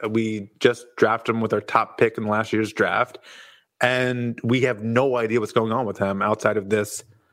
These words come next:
an episode of myocar-, my, myocarditis. In, in the last, in February, early February, Mike Elias, like, invited him to camp. He's saying he's, he was,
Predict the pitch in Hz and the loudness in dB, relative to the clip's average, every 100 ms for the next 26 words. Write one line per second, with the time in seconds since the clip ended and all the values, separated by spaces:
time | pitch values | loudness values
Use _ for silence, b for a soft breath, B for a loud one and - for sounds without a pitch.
0 | _ _ _ 113 113 107 - - 117 113 | _ _ _ 0 2 0 0 2 2 2
1 | 107 107 110 - 107 117 117 113 113 113 | 0 0 0 0 -2 -2 0 0 2 2
2 | 113 110 120 110 107 - - 110 123 131 | 0 0 0 2 0 -2 0 2 2 -2
3 | - B B B 147 147 151 139 143 170 | -6 B B B 2 2 0 0 0 0
4 | 156 - 135 123 110 165 226 185 104 87 | -2 -2 -2 -2 0 0 2 0 -2 -6
5 | - _ _ _ _ _ _ _ - 175 | -10 _ _ _ _ _ _ _ 0 2
6 | 214 214 190 214 175 107 98 120 _ _ | 2 0 0 -2 -2 -4 -4 -8 _ _
7 | _ _ _ _ _ - 139 151 139 143 | _ _ _ _ _ 0 0 2 0 0
8 | 127 - - - 135 139 131 113 120 143 | -4 -10 -16 -4 0 0 -2 0 2 2
9 | 143 135 - 208 120 113 - 127 117 101 | -4 -4 0 0 0 -2 0 0 -2 -8
10 | - 127 113 | -4 -2 -2